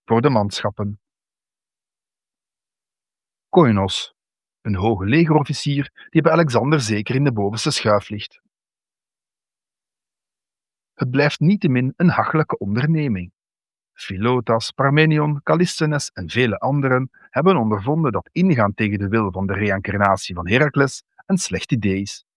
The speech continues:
Maar Koinos probeert het. Het moet. In een door Arrianus gepubliceerde redevoering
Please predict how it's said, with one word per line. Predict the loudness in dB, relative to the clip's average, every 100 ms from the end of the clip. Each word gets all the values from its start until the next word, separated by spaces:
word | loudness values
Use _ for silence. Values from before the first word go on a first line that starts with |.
| _ _ _ _ _ _ _ _ _ _
Maar | -2 -2 0
Koinos | 2 2 0
probeert | 2 0 2 -4 -10
het. | -20 _ _ _ _ _ _ _
Het | -2 0
moet. | -4 -4 -18 _ _ _ _ _ _ _ _ _ _
In | -2 0
een | 0
door | -2 -2
Arrianus | 0 2 4 4 0
gepubliceerde | -6 -6 -6 -6 -6 -2 0
redevoering | 2 2 0 -2 0 0 -2